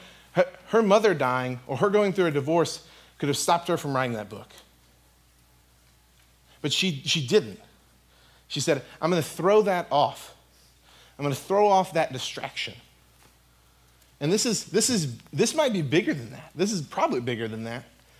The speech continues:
because we're talking about hinders, things that hinder your spiritual walk,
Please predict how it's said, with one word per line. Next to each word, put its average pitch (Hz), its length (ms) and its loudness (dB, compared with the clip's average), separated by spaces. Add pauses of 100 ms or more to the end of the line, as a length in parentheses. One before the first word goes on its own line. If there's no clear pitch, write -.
(240)
because 139 260 -2
we're 220 100 2
talking 208 380 2
about 135 380 0 (1500)
hinders, 202 400 2
things 196 300 0
that 175 100 -4
hinder 240 560 -2 (680)
your 135 120 -4
spiritual 196 520 -4
walk, - 260 -14